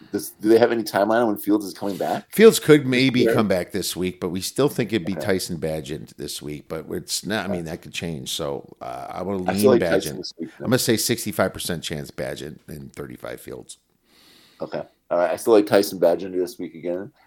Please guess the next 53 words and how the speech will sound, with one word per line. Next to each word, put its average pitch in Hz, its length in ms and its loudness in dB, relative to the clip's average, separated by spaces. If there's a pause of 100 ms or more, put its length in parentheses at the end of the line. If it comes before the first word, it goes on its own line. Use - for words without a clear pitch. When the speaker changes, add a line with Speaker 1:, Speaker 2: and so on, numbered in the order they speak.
(120)
Speaker 1:
Uh, 85 320 -2
I 98 100 0
do 110 160 2
like 113 240 0
Bryce 104 300 4
Young 101 180 -2
to 98 80 -8
have 87 140 -6
a 82 40 -6
good 85 200 -8
game, 85 260 -8
and, 85 140 -6
uh, 87 260 0
and 87 320 -10
Chuba 98 240 0
Hubbard 98 260 0
I 80 120 0
got, 78 180 0
like, 80 300 -4
against 80 320 -10
the 82 40 -8
Bears 78 300 -2
defense 78 420 -10
too 101 220 -4
as 82 140 -4
well. 85 320 0 (200)
And - 120 -4
I - 20 -4
think 90 180 -6
Mooney 98 220 -4
has 92 200 -2
a 90 40 -4
good 87 160 -6
game 87 180 -2
as 80 140 -10
well. 87 280 2
He, 92 340 0 (260)
he - 140 -8
had, 92 180 0 (220)
he - 60 -16
came 117 220 0
around 110 220 4
this 95 120 -6
past 120 360 -2
week. 92 140 -6
He 95 120 0
actually 90 220 -2
had 85 100 -2
a - 40 -20
pretty 85 160 -8
solid 82 340 -2
game. 82 240 -6
So - 360 2